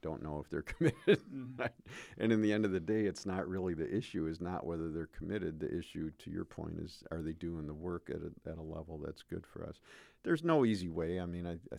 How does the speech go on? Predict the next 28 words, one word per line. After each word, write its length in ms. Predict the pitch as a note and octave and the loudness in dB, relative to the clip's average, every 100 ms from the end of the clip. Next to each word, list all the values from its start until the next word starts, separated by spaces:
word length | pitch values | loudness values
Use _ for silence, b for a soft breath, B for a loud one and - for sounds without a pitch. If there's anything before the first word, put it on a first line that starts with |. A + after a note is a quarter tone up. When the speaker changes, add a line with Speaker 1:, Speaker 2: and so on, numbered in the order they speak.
| - | -6
Speaker 1:
think 200 | F2+ - | -6 -2
different 320 | F2+ F2 - | -4 -4 -8
people 420 | - F2 E2 E2 - - _ _ G#2 | -8 -8 -8 -8 -12 -20 _ _ -6
benefit 440 | F2 D#2+ - F2 F2+ | -4 -4 -6 -8 -8
from 180 | F2+ D#2+ | -10 -6
different 380 | E2+ - D2+ | -6 -4 -8
responses. 640 | A1+ - - D2+ - F#2+ D#2+ | -8 -8 -6 -4 -4 -4 -4
I 80 | D#2 | -4
don't 160 | D#2+ | -6
think 220 | - - D#2 | -6 -6 -6
it's 160 | - | -2
ever 240 | D#2+ D#2+ D2 | -2 -2 -4
been 200 | D#2+ D#2 | -4 -4
my 120 | D#2 | -6
favorite 400 | - D#2+ D2+ - | -4 -6 -6 -6
part 200 | E2 D2 | -6 -4
of 60 | |
the 80 | C#2 | -6
work, 300 | C#2+ E2+ F#2+ - | -2 -2 -2 0
but 160 | D#2+ - B B B B - - - | -2 -2 B B B B -20 -18 -12
it 240 | - - | -10 -6
can 180 | - F#2+ | -2 0
be 100 | F2+ | 0
just 220 | E2+ E2+ | 0 0
asking 380 | E2+ F#2 - F2 | 2 0 -2 -4
good 180 | E2+ - | -4 -4
questions. 600 | - E2 - G#2 G#2 - b b b b b _ | 0 0 0 -4 -6 -10 b b b b b _
Speaker 2:
Hmm. 80 | - | -12